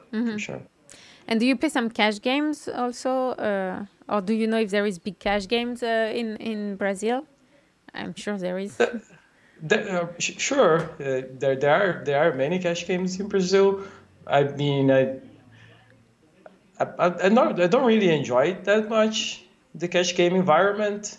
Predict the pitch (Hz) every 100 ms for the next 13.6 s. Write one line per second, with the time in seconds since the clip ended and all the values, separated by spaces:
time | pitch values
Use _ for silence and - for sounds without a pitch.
0 | - 131 - - - 117 135 120 - 151
1 | 139 160 160 147 143 160 165 165 156 151
2 | 151 151 151 151 135 131 143 160 160 156
3 | 156 175 165 170 175 151 151 143 143 170
4 | 170 - 135 123 120 113 - 123 123 131
5 | 113 - 156 135 139 131 147 143 127 127
6 | 135 139 135 135 - 131 143 139 139 147
7 | 147 147 143 143 147 156 147 139 131 131
8 | 135 139 170 151 - - - _ _ _
9 | _ - 143 113 127 127 135 127 156 196
10 | 185 165 160 202 175 160 180 185 185 190
11 | 190 170 - 143 165 185 180 160 156 151
12 | 143 135 165 185 - - - - - -
13 | _ - 139 151 160 151